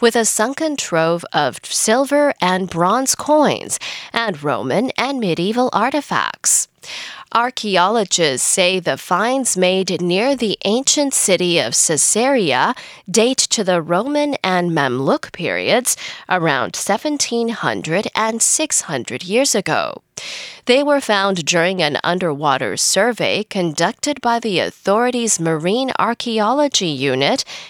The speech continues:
in the past two months. Experts say the Roman ship is believed to have originally hailed from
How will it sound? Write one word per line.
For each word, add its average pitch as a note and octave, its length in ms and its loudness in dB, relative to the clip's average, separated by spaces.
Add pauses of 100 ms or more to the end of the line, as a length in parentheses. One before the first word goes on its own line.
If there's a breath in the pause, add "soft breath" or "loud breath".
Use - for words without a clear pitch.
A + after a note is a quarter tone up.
(140)
in G#3+ 140 2
the G3 100 2
past - 480 -4
two C3 200 0
months. F#3+ 680 0 (640 loud breath)
Experts - 580 0
say F3+ 160 2
the D#3 160 0
Roman F3+ 480 2
ship C3 480 0
is C#3+ 240 -2
believed D#3 560 -2
to B3 140 -2
have G#3 260 0
originally D4 760 0
hailed D3+ 460 -2
from A3 300 -2